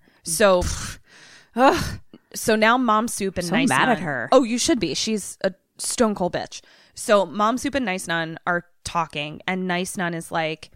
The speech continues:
Speaker 1: "You know, he'll get better after Christmas. He always does."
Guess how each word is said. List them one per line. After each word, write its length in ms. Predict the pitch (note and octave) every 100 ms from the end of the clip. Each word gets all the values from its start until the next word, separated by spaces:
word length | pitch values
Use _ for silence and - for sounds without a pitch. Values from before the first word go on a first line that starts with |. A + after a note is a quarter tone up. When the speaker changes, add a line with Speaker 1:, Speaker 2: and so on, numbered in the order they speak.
| _ _ _ _ _ _ _ _ _
Speaker 1:
"You 160 | A3+
know, 220 | A3 F3 -
he'll 360 | - B3+ C#4 C4+
get 180 | C4+
better 240 | - G3 F#3
after 220 | F3+ F3
Christmas. 600 | - F#3 - - - -
He 200 | - F3+ -
always 360 | D#3+ D#3 D#3+ -
does." 400 | C#4 D3 -